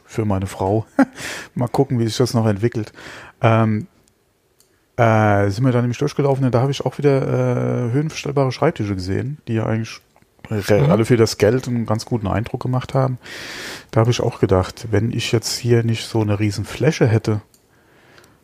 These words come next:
Speaker 1: gerade im Betrieb, ja, ähm, wäre das auch nochmal eine Idee, ja, gerade um eventuell auch beim Podcasten halt wirklich mal komplett im Stehen zu machen. Äh, oder halt auch im Stehen mal kurz dran zu arbeiten. Also fürs Gaming jetzt für mich nicht unbedingt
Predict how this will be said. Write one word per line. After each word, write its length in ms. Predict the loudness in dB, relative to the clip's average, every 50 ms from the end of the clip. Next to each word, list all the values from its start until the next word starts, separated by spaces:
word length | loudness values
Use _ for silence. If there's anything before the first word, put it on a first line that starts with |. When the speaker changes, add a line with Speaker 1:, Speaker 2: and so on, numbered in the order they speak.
| _ _
Speaker 1:
gerade 360 | -6 0 2 2 4 2 2
im 160 | 0 -2 -2 -2
Betrieb, 560 | -2 -4 -4 -2 -2 -2 -2 -2 -4 -8 -12 -14 _ _ _ _ _ 0
ja, 260 | 0 2 2 0 -2 _ _ _ _ _ _
ähm, 460 | 0 2 2 2 2 0 -2 -4 -4 -8 -12 -18 -20 _ _ _ _ -16
wäre 340 | -4 2 2 4 4 4 2
das 160 | 2 0 0 0
auch 200 | 0 0 0 0
nochmal 340 | -2 -2 0 0 -2 0
eine 80 | 0 -2
Idee, 380 | -4 -4 -2 -2 -2 -2 -2 -4 -6 -6
ja, 180 | -4 -4 -4 -4
gerade 420 | -6 -4 0 2 2 4 2 2
um 300 | 2 2 2 0 0 -2
eventuell 460 | -6 -6 -4 -2 -2 0 2 2 4 4
auch 160 | 2 2 2
beim 180 | 0 -2 0
Podcasten 560 | -2 -4 -4 -2 0 0 0 -2 -2 -4 -4 -2
halt 260 | -2 -4 -4 -6 -12 _ _ _ _ -2
wirklich 300 | 0 0 0 -4 -10 -10 -10 _
mal 260 | 0 2 2 2 2 0
komplett 340 | -2 -2 0 2 2 0 2
im 120 | 0 -4
Stehen 260 | -2 -2 0 0 0
zu 140 | -2 -2 -2
machen. 320 | 0 0 0 0 0 -2 -6 -12 -18 -20 -18 -18 -18 -18 -18 -18 -20 -20 -20 -8 _
Äh, 460 | 2 4 4 4 4 4 4 2 2 0 -4 -8 -14 _ _ _ _ _ _ _ _ _ _ _ _ _ -20 -6 -2
oder 200 | 0 4 4 6
halt 160 | 6 4 4
auch 120 | 2 2 2
im 80 | 0
Stehen 240 | 0 2 2 2 4
mal 120 | 2 2 0
kurz 300 | 0 0 -2 -2 0 -2
dran 120 | -4 -2
zu 100 | 0 2
arbeiten. 500 | 2 2 2 2 0 0 0 -2 -2 -2
Also 160 | -2 -2 -2
fürs 220 | 0 -2 -2 0 2
Gaming 340 | 2 2 4 2 2 0
jetzt 320 | 0 -2 -2 -4 -8 -12 -14
für 180 | -4 -2 0 0
mich 220 | 2 0 0 0
nicht 160 | 0 0 0
unbedingt 460 | 0 0 0 0 0 0 -2 -6 -12